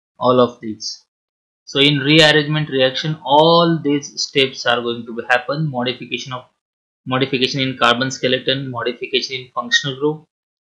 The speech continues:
movement of substituent. So answer D will be the correct answer. Next, Wagner-Merwin rearrangement involves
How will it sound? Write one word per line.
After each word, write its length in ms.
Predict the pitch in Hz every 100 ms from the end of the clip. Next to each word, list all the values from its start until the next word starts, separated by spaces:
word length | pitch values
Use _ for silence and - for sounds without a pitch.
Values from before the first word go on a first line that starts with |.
| -
movement 560 | 131 139 160 175 170 170
of 140 | 156
substituent. 760 | - 139 151 127 131 117 107 - -
So 520 | - 147 185 226 _ _ _ _ _
answer 340 | 123 127 135 120
D 140 | 143
will 180 | 131 123
be 60 | 123
the 100 | 117
correct 320 | 113 107 -
answer. 460 | 104 104 156 220 - _ _ _ _ _ _ _ _ _ _ _ _ _ _ _ _ _
Next, 420 | 139 160 - - - - _ _ _ _ _ -
Wagner-Merwin 1300 | 117 139 143 165 175 165 143 143 143 147 147 151 117
rearrangement 720 | 131 143 127 127 127 131 127
involves 1080 | - 117 117 110 117 107 101 98 - - -